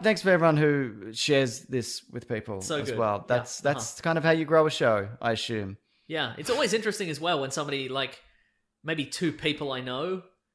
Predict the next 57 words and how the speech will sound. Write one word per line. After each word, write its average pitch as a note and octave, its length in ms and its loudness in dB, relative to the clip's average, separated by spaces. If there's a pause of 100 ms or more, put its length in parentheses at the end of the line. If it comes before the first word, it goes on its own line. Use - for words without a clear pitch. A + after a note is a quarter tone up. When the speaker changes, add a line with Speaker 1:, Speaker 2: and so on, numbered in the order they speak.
(340)
Speaker 2:
are C#3+ 80 -6
like, C3+ 260 -2 (300)
somebody D#3+ 280 -10
will D3 60 -10
be D3 60 -4
like, C3 180 -2
"Hey, G3 420 -8
why E3 140 -12
don't F#3 120 -12
you, E3 260 -10 (420)
if E3 240 -18
you G3 80 -10
listen F3+ 220 -14
to D#3+ 80 -14
pod-, F3 260 -14
why E3+ 140 -10
don't F3+ 80 -10
you D#3+ 60 -12
listen E3 220 -14
to D3+ 60 -14
The D3+ 80 -12
Weekly D#3 240 -10
Planet?" D#3+ 240 -6
And A#2 80 -10
they're C3+ 80 -4
like, C#3+ 160 -4
"I B3+ 60 8
already E4 180 6
listen C#4+ 240 6
to B3 60 2
The A3 60 8
Weekly A#3 200 12
Speaker 1:
Ah! A#3 100 12
Speaker 2:
Planet." A3 540 10 (580)
And E3+ 100 -6
they're F3+ 80 2
like, D#3+ 240 4
"With D#3 140 -6
Meso?" G#3 360 2
And A3+ 80 -2
they're F#3 80 0
like, D#3 200 0
"Who?" F4 460 6 (480)
And, A#3 80 4
I'm, A3 60 4 (100)
and D#3+ 80 2
I G#3+ 100 10 (140)
pop, D3+ 320 4
pipe D#3 240 6
in F#3 80 2
and G3 100 0
I'm E3+ 80 0
like, F3 200 2 (220)
"We're A#4 100 8
friends, A#4 420 8
guys. D#3 520 6
Speaker 1:
<laughs> - 220 8